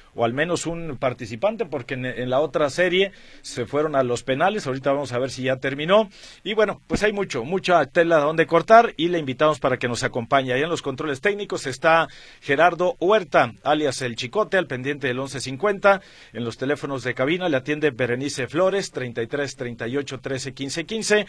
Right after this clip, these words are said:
treinta y tres treinta y ocho trece catorce veintiuno, el WhatsApp que incluye Telegram, treinta y tres once cincuenta y cinco diecinueve sesenta y dos. En estos micrófonos estamos saludando con mucho gusto y en nombre del equipo Notisistema, Martín Navarro Vázquez y un servidor,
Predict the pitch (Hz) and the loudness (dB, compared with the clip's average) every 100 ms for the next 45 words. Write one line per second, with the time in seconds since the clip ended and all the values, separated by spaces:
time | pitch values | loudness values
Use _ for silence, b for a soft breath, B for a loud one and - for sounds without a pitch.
0 | B B B - 208 208 196 185 190 - | B B B -2 0 0 0 2 2 2
1 | 147 131 131 135 156 156 120 135 131 135 | -2 0 0 0 0 -2 -2 -2 -2 -4
2 | 120 143 131 156 160 160 220 220 220 - | -2 -2 -2 0 -2 0 2 2 2 0
3 | 131 127 170 - 160 - 131 131 160 160 | -2 2 0 2 0 0 -8 -6 -4 -2
4 | 156 214 208 190 190 190 b b b - | 0 2 2 4 4 2 b b b -8
5 | 160 170 170 131 131 139 127 139 131 135 | -2 -2 0 -2 -2 -4 -4 -6 -6 -8
6 | 120 110 170 165 139 143 147 143 123 131 | -8 -4 -4 -2 -4 -6 -6 -6 -2 -4
7 | 127 110 117 120 120 107 120 113 101 98 | -4 -6 -4 -4 -4 -6 -8 -6 -6 -6
8 | 90 - B B B 151 180 185 165 151 | -6 -10 B B B -4 -2 -2 -2 0
9 | 214 202 196 151 180 180 151 135 170 165 | 0 0 -2 -2 -2 -2 -2 0 0 0
10 | 143 143 170 165 156 233 - 208 147 170 | 0 -2 -4 -2 -2 -2 -2 0 0 0
11 | 160 135 131 143 165 160 175 180 170 214 | 0 0 -4 -4 -2 -2 -6 -8 -2 0
12 | 208 196 190 B B 117 120 185 190 135 | 2 0 -2 B B -4 -2 -2 0 2
13 | 156 131 147 - 135 143 131 147 165 185 | 4 2 0 -2 -6 -8 -6 -2 4 6
14 | 202 | 4